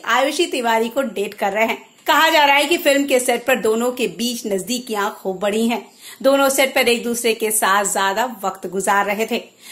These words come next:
वहीं फिल्म की शूट के बाद भी दोनों कई जगहों पर एक साथ स्पॉट किए गए। इस बात की वजह से दोनों काफी गॉसिपिंग में आ गए हैं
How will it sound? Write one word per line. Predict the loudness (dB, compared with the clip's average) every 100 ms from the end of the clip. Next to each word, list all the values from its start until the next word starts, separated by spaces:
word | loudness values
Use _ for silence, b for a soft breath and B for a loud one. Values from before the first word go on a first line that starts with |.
| B
वहीं | 2 4
फिल्म | 4 2 4
की | 2
शूट | 4 4 4
के | 2
बाद | 4 4 4 2
भी | 2 2
दोनों | 4 4 2
कई | 0 0 2
जगहों | 0 0 0
पर | 2 2
एक | 2 2
साथ | 0 0 0
स्पॉट | 0 -2 -2 -2 -2
किए | -2 -6 -2
गए। | -2 -4 -12 B B 0
इस | 0 2
बात | 4 4 2 0
की | 0
वजह | 2 2
से | 2
दोनों | 0 0 0 0
काफी | -2 -4 -4 -4
गॉसिपिंग | -6 -6 -6 -6 -2 0
में | 2
आ | 2
गए | 2
हैं | -2 -4